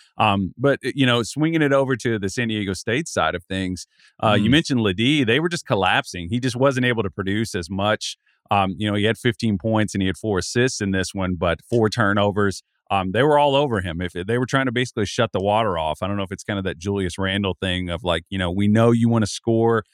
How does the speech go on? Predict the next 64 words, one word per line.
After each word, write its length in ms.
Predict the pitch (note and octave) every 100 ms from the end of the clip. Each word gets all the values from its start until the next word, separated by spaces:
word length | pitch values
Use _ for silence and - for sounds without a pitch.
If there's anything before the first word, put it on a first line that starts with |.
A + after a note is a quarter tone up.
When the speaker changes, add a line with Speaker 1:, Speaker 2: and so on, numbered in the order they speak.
| _ _ _ -
Speaker 1:
We're 160 | A2+ A#2+
gonna 180 | A#2+
force." 580 | - B2 B2 A#2+ - - _ -
We 140 | A2
know 240 | A2 A#2+ B2+
that 160 | A#2+
a 40 | A2
lot 220 | A2+ A#2+
of 60 | G#2
the, 160 | G2+
the 140 | G2+ F#2+
source 360 | - A2+ G#2+
of 80 | G2+
their 180 | G#2 G2+
offense 480 | G#2 A2+ - G#2+ G2
is 80 | -
from 160 | G#2
there, 120 | A2 A#2
so 120 | G2
they 160 | G2
just 180 | G#2 -
kinda 200 | G2 F2+
sold 400 | - - A#2 A2+
out 260 | A2 A#2+ A#2+
on 80 | G2+
trying 220 | A2+ G#2
to 80 | F#2+
shut, 260 | A#2 G#2 _ _ _
shut 260 | - B2+ G#2+
that 160 | G#2+
down, 380 | F#2 G#2 A#2 A#2+
and, 200 | F#2+ F#2
uh, 140 | D2 D#2
they 160 | F#2
had 160 | G#2+ A2
some 140 | G#2+
success. 600 | - F#2 - A#2 A2 -
Uh, 80 | E2
you 100 | G#2
know, 100 | G2+
they 100 | G2
went 180 | G#2 D3
on 80 | E3+
a 60 | G#2
huge 280 | - C#3+
run 300 | F#2+ G#2 C3+
in 80 | A#2
this 160 | F#2+ -
game. 380 | G2+ G2 G2 - _ _
You 100 | -
know, 120 | A2+ A2
San 200 | D#3 F#3
Diego 180 | G#3 F#3
State 220 | F3 F3
actually 260 | F3 - B2+
led 300 | G#2+ B2+ D3
by 160 | G#2
twelve 580 | - G#2+ A2 B2 D3+ D#3
at 120 | A2+
the 80 | G2+
Speaker 2:
Yeah. 60 | -
Speaker 1:
five 200 | A#2 G#2
thirteen 420 | A2+ F#2+ C3 B2+
minute 220 | B2+